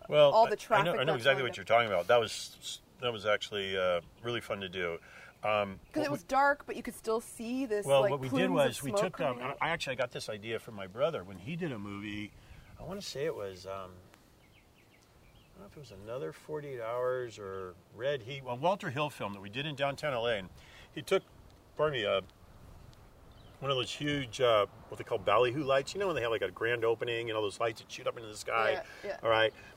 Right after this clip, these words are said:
Speaker 1: Um, in, in those days, I wanna say it was an arc. It was an arc.
Speaker 2: Okay.
Speaker 1: They're big-ass thing, you know? And he, he, instead of shooting it into the sky, he ripped it down,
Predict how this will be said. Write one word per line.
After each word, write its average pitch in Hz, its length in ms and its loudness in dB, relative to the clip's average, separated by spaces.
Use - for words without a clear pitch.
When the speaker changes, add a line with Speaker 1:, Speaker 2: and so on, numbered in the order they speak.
Speaker 1:
Um, 110 280 2
in, 131 260 -8
in 113 140 -4
those 151 240 2
days, 107 340 -2
I 107 60 -8
wanna 123 220 -8
say - 160 -4
it 110 100 -4
was 98 120 -10
an 95 100 -10
arc. 107 360 2
It 110 80 -10
was 110 180 -2
an 101 100 -8
arc. 82 220 -6
Speaker 2:
Okay. 180 80 -10
Speaker 1:
They're 104 120 -10
big-ass 165 580 -8
thing, 95 300 -2
you 92 80 -6
know? 104 240 -2
And 120 280 2
he, 135 320 0
he, 131 140 -4
instead 147 300 0
of 139 60 -2
shooting - 300 2
it 135 100 0
into 123 160 -2
the 98 80 -4
sky, 175 400 8
he 117 140 -4
ripped 135 300 0
it 127 120 -10
down, 117 380 0